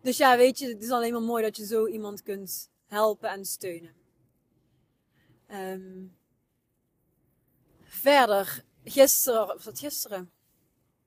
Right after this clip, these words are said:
Nou, nee, eergisteren dus al, maandag.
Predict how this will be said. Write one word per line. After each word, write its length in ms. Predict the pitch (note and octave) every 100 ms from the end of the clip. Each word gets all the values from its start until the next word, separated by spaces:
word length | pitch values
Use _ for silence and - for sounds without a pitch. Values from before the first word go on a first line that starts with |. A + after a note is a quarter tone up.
| _ _ _ -
Nou, 260 | A3 F3+ -
nee, 260 | - G#3 F3+
eergisteren 640 | - G#3 A3 C#4 C4+ - C#4
dus 140 | B3+
al, 280 | C4 B3 F#3+
maandag. 540 | F#3+ G#3 G3 F#3+ F3+